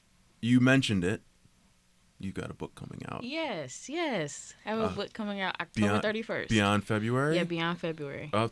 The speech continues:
Speaker 1: tell us about it.
Speaker 2: Yeah, so Beyond February, Teaching Black History Any Day, Every Day, and All Year Long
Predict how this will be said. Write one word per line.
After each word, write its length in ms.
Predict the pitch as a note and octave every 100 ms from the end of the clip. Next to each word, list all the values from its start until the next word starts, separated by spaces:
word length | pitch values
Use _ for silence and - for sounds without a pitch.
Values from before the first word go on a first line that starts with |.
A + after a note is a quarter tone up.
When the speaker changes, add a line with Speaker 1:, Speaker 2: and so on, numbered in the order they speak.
| -
Speaker 1:
tell 180 | B2+
us 120 | E3 E3+
about 240 | A2+ F2
it. 60 | -
Speaker 2:
Yeah, 180 | G#3+ F3+
so 160 | -
Beyond 340 | G3+ G#3 A3 B3+
February, 480 | G3+ F#3+ F3 F3 F3
Teaching 340 | - F#3+ F3
Black 220 | F3 F3 E3+
History 360 | E3+ - E3+ -
Any 180 | E3+ E3
Day, 220 | D#3 D3+
Every 280 | D#3+ D#3+ D#3+
Day, 180 | D3+
and 360 | - D#3+ D#3 D3
All 160 | D3+ D3
Year 200 | D3 C#3+
Long 380 | D3 D3 D3